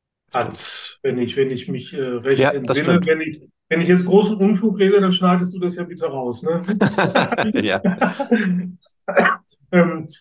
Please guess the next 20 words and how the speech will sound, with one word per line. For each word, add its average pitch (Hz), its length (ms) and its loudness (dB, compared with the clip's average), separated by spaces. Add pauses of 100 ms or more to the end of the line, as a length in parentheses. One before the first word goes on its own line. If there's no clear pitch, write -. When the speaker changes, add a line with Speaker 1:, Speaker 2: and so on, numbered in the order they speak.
(120)
Speaker 1:
nee, 160 220 4
aber 147 300 4
zur, 151 340 0
zur 156 200 -4
Sache 151 280 4
mit 143 160 -8
diesem - 220 -14
Angebot, 139 320 0
also, 139 380 2 (1600)
ich, 180 120 -6 (320)
ich - 120 -20 (240)
tue 185 120 8
mir 170 120 4
mit - 140 0
solchen 156 340 2
Sachen 165 220 0
immer 135 200 -6
schwer. 131 440 0
Ich 98 100 -16
will, 139 300 -12